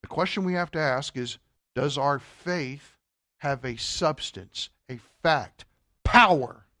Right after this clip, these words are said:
that is moving our train forward? Are you stalled out? Are you stalled out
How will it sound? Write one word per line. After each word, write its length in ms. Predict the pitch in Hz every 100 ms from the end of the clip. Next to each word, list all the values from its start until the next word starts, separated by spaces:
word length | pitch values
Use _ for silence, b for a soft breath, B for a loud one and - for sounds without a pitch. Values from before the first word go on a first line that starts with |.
| _ _ _ _ _ _ -
that 120 | 143
is 180 | 131 131
moving 680 | 139 151 180 170 113 110 107 -
our 160 | 127
train 340 | 131 - 131 120
forward? 520 | - 135 113 87 87 _ -
Are 140 | 151
you 140 | 147
stalled 560 | 120 - - 147 135 131
out? 400 | 135 95 - - _ _ _ _ _ _ _ _ _ _ _ _ -
Are 80 | 151
you 100 | 127
stalled 540 | - - - 165 170
out 180 | 151